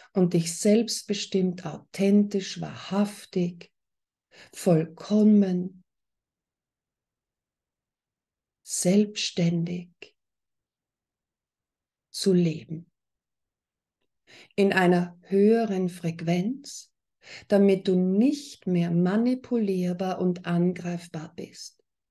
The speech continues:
Das ist wie bei einem Radio, wo man Sender einstellt. Und jeder ist da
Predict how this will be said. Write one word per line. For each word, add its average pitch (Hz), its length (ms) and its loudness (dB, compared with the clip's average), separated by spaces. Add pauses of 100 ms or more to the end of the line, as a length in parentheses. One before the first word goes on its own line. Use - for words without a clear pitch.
(800)
Das 208 180 -2
ist - 240 -2
wie 240 120 2
bei 214 140 2
einem 180 300 4
Radio, 175 800 -4 (340)
wo 185 180 6
man 190 480 0 (480)
Sender 196 600 2
einstellt. 175 720 -6 (1040)
Und 170 200 2
jeder 226 600 0
ist - 320 -6
da 190 340 -8